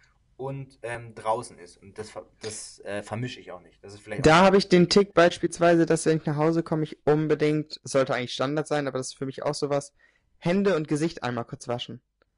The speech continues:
Speaker 1: Ja, ich mein, das ist ja mittlerweile
Speaker 2: Ah.
Speaker 1: eh auch so ein Ding, dass man dauernd irgendwie desinfiziert und wäscht und pipapo.
Speaker 2: Ja, aber da fühle ich mich ganz, ganz unwohl, wenn ich gerade auch so aus den Öffis irgendwie komme oder in der Stadt unterwegs war.
Speaker 1: Ja.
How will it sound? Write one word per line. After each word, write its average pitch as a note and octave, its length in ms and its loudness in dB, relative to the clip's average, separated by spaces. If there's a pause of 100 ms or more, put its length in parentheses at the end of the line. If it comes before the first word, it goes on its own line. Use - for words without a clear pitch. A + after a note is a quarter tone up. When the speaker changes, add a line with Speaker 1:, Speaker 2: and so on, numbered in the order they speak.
(120)
Speaker 1:
Ja, G#2+ 280 -6
ich A#2 140 -10
mein, C3 140 -2
das B2 140 -2
ist C#3+ 120 -6
ja C3 100 0
mittlerweile D3+ 540 0
Speaker 2:
Ah. A#2+ 60 -4
Speaker 1:
eh C3 180 -6
auch A#2 140 -6
so A2 120 -8
ein G#2+ 140 -6
Ding, A2 200 -8
dass G2+ 140 -12
man G#2+ 160 -8
dauernd G#2+ 360 -6
irgendwie G#2 760 -14
desinfiziert A2+ 800 -16
und G#2 240 -20
wäscht A2 260 -12
und G2 140 -20 (180)
pipapo. - 500 -18
Speaker 2:
Ja, C3 380 -6
aber C#3 180 -6
da E3+ 200 -6
fühle E3+ 240 -8
ich D#3+ 100 -8
mich D#3+ 140 -10
ganz, E3+ 220 -8
ganz D#3 160 -10
unwohl, D#3 400 -4
wenn C#3+ 120 -4
ich D3+ 100 -10
gerade D3+ 280 -6
auch D3 80 -6
so - 140 -10
aus D3 140 -10
den C3+ 160 -8
Öffis D3+ 340 -8
irgendwie C#3 360 -14
komme C#3 360 -10
oder C3 200 -4
in C3 60 -10
der C3+ 80 -6
Stadt - 280 -8
unterwegs C3+ 480 -10
war. B2+ 220 -6
Speaker 1:
Ja. F#2+ 280 -20